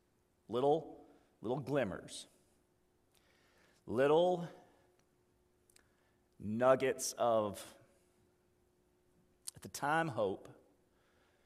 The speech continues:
but now we just know comfort and love.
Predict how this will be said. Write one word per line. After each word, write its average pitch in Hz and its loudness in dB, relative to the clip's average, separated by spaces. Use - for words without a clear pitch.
but 120 0
now 127 4
we 117 0
just 113 -6
know 110 2
comfort 110 -6
and 95 -4
love. - -4